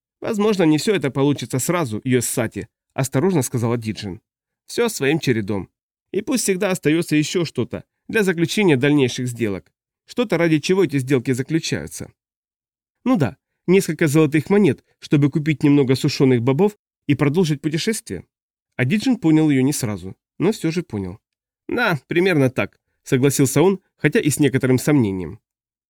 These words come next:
«Сушёные бобы?» заинтересовался Тонг Ов, растерянно на них глядя. «Это одна из историй, которую мы непременно должны будем тебе рассказать», успокоила его Сати. Но в зал уже входили представители местной власти. Двое мужчин и две женщины,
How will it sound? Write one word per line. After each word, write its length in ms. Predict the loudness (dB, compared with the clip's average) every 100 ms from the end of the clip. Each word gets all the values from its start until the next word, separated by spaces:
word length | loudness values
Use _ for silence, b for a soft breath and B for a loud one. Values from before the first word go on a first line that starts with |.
| _
«Сушёные 480 | -6 -6 0 2 2
бобы?» 320 | 0 0 -2 -4 _ _ _
заинтересовался 840 | 0 2 2 0 0 -2 0 -2
Тонг 300 | 0 0 2
Ов, 180 | -2 -2 _ _
растерянно 540 | -2 2 2 4 4
на 120 | 4 4
них 180 | 2
глядя. 400 | 0 -4 -4 -12 -16 _ _ _ _ -4
«Это 200 | 0 2
одна 220 | 4 2
из 100 | 2
историй, 440 | -2 0 0 0 -8 _
которую 340 | -4 0 2
мы 100 | 4
непременно 560 | 2 2 4 4 4 2
должны 260 | 0 2 2
будем 240 | 2 0
тебе 240 | 0 -2
рассказать», 500 | -2 -2 -4 -4 -6 -10 _ _ -6
успокоила 520 | 0 -2 2 4 4
его 180 | 2 0
Сати. 400 | -4 -8 -10 -18 _ _ _ _ _
Но 120 | 2 4
в 60 |
зал 180 | 4 4
уже 180 | 4 2
входили 380 | 2 2 2 2
представители 640 | 0 0 0 2 2 4
местной 340 | 4 2 -2
власти. 440 | -2 -4 -8 -14 -16 _ _ _
Двое 280 | 0 4 6
мужчин 360 | 4 2 0 0
и 140 | 0
две 200 | -2 0
женщины, 540 | 2 -2 -2 -4 -6